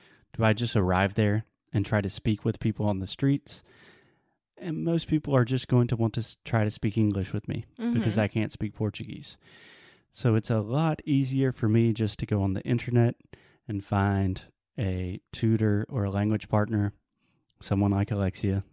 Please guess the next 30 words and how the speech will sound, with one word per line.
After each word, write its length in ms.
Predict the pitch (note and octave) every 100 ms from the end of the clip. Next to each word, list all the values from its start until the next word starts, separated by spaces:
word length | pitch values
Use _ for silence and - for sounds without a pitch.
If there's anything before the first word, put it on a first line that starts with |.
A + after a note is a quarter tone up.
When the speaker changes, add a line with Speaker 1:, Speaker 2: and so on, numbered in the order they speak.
| -
Speaker 1:
Alexia's 380 | F#2+ F#2+ G#2 G2+
pointing 340 | G2+ G2 G2+
at 80 | G#2
herself. 400 | G2+ - G2 G2+ _ _ - - - - - _ _ -
And 520 | A2 G2+ F#2+ F2+ - _ _ -
just 220 | A#2+ -
practicing 520 | A#2 A#2 A2+ G2 G2+
that 240 | F#2+ G2 - _ _ - E3 -
beforehand. 580 | G#2+ - F#3 A2+ F2+ F2+ _ _ _ _ _ _
And 180 | B2+ A#2+
then 260 | A#2+ B2 A#2
when 100 | G#2+
I 80 |
get 240 | G2+ D3+ -
there, 300 | G#2 G#2 A2+ _ _ _ _
I 120 | -
can 100 | A2+
actually 300 | A#2 A2+ A#2
have 180 | G2+ A#2
those 180 | A2 F#2+
conversations 600 | A2+ G2+ G2 A2 A#2 G#2
that 100 | G#2+
I 180 | G2+ A2+ _ _ _ -
already 280 | A#2 A2+
practice. 500 | - D3+ D3+ - - - -
Speaker 2:
Yeah, 180 | C#4 F#4+ _ _ _ _ _ -
Speaker 1:
Yeah. 60 | G#3+
Speaker 2:
exactly. 520 | G#3 B3+ - G3 D#3 _ _ _ -
Speaker 1:
Cool. 200 | D3 E3 _ _ _ _ B3
Speaker 2:
Okay. 160 | C4